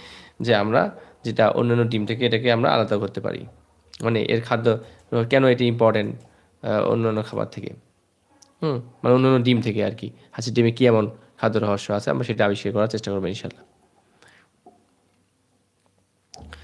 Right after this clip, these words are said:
সবার আগে আমরা জানবো হাঁসের ডিমের, আহ, ইংরেজি কী।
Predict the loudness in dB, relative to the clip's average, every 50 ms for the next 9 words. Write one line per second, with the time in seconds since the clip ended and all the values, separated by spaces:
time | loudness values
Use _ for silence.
0 | -20 -20 -20 -20 -20 -20 -20 -20 -20 -20 -20 -20 -20 _ _ -2 2 4 6 6
1 | 6 6 6 4 4 2 0 -2 2 2 4 6 6 4 4 2 0 -4 -6 -4
2 | -2 2 4 4 4 2 0 -4 -6 -4 0 2 2 2 2 2 2 2 2 2
3 | 0 0 -2 -6 -8